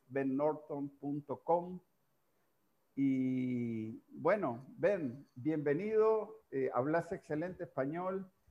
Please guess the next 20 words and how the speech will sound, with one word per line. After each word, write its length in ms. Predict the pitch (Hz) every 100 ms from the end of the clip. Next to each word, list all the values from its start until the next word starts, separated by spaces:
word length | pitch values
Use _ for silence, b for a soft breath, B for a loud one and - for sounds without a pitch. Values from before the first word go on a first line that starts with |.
| -
o 100 | 127
sea 280 | - 160 151
que 100 | 147
no 140 | 147
va 60 | 147
a 20 |
haber 160 | 147 143
ningún 280 | 143 147
problema 480 | 147 135 135 135 139
para, 440 | 127 113 101 95 - -
para 720 | 120 113 104 107 98 104 - -
que, 260 | 110 107 104
que 80 | 117
el 80 | 113
público 600 | 160 160 160 151 143 127
de 160 | 117
Managua 420 | 117 117 139 139
con 140 | 147 151
Amor, 440 | 139 139 156 - -
eh, 480 | 117 101 104 98